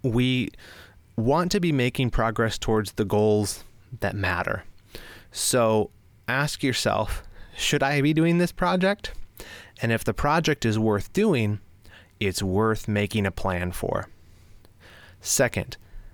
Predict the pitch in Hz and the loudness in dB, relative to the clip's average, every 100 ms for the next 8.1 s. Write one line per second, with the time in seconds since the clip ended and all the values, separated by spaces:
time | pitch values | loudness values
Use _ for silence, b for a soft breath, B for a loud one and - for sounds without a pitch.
0 | b b - 110 120 131 180 - - 135 | b b -8 -2 2 2 0 -4 -6 0
1 | 135 135 131 127 - - - - - - | 2 4 4 2 -2 -16 -20 -20 -20 -12
2 | - - 190 180 180 - - 98 113 - | -6 0 2 2 0 -2 -2 -2 -2 -4
3 | - - - b b - 98 107 123 143 | -6 -10 -10 b b -4 0 2 4 4
4 | 151 151 - - 113 - 113 101 - 107 | 2 0 -4 -4 -2 0 0 0 -2 -6
5 | - - - - - - B B B 110 | -10 -16 -20 -20 -20 -20 B B B -6
6 | - 139 139 123 110 117 139 151 143 127 | 0 0 2 0 2 2 4 4 2 0
7 | 131 120 117 107 98 - 113 107 110 95 | 0 0 0 -2 -2 0 0 0 0 -2